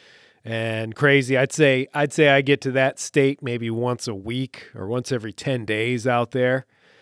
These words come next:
Um, and I understand that why, you know, the, the dreams, I've heard that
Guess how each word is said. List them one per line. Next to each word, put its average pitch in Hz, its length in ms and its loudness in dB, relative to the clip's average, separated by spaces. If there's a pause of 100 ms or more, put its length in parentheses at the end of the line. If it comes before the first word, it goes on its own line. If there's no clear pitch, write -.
(340)
Um, 110 640 -10 (240)
and 151 200 4
I 151 160 10
understand 143 560 2
that 120 120 -2
why, 123 340 2
you 135 220 -4
know, 117 180 -2
the, 117 260 -4 (300)
the 120 120 -8
dreams, 143 760 4 (560)
I've - 100 -12
heard 175 300 8
that 127 300 0